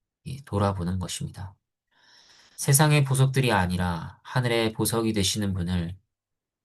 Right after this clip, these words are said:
바라보는 것입니다. 하나님의 아름다움을 더욱 발견하고 알아가기를 우리는 소망해야 할 것입니다.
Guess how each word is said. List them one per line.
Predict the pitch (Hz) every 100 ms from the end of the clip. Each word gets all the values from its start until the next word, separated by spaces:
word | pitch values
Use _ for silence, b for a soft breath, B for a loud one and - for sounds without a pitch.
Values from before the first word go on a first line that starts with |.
| 131 139
바라보는 | - 101 101 90 95
것입니다. | 95 82 - - 95 92 _ _ _ _ _ _ _ _ _
하나님의 | - 139 131 127
아름다움을 | 113 120 120 120 117
더욱 | 127 131
발견하고 | - 107 113 127 110 98 95
알아가기를 | 117 107 90 87 87 82 - _ b b b b b
우리는 | - 98 98 92
소망해야 | 95 123 120 107 92 90
할 | 90 98
것입니다. | - - - - - -